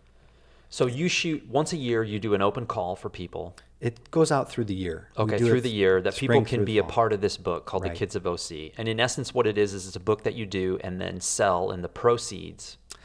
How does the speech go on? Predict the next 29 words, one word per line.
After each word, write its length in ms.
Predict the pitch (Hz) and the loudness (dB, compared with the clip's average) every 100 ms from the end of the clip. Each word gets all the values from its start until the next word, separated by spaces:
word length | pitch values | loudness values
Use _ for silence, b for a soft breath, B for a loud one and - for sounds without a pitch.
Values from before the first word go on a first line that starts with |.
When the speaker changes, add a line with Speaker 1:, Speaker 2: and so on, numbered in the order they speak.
| - | -2
Speaker 1:
go 180 | 101 98 | 0 0
to 140 | - | -2
Chalk. 440 | 92 - 85 - - | -6 -2 -2 -4 -8
Speaker 2:
How 240 | - 120 131 | 2 4 6
it 60 | |
works 320 | 110 107 - | 4 0 -2
is 200 | 98 98 - | -6 -6 -10
a 60 | 85 | -10
hundred 320 | - 123 143 | -4 2 2
percent 360 | 135 - 107 | 2 -2 -2
of 100 | 107 | -2
the 80 | 101 | -2
session 440 | - - 95 - 92 | -2 -2 -2 -4 -10
fee, 300 | - 87 92 | -10 -12 -10
which 200 | 92 87 | -10 -10
is 100 | 85 | -12
a 40 | |
hundred 300 | - 110 123 | -6 -2 0
dollars 360 | 113 87 85 87 | 0 -2 -4 -8
for 120 | - | -6
Speaker 1:
Yeah. 160 | 90 85 | -4 -4
Speaker 2:
this, 260 | 73 - - b b b b b b - | -6 -14 -20 b b b b b b 0
goes 220 | 101 101 | 2 2
to 80 | - | -2
Chalk. 400 | - 87 80 - | -6 -6 -6 -4
They 100 | 92 | -4
write 300 | 90 95 104 | 0 2 2
a 60 | 107 | 0
check 440 | - 98 92 | 0 -2 -4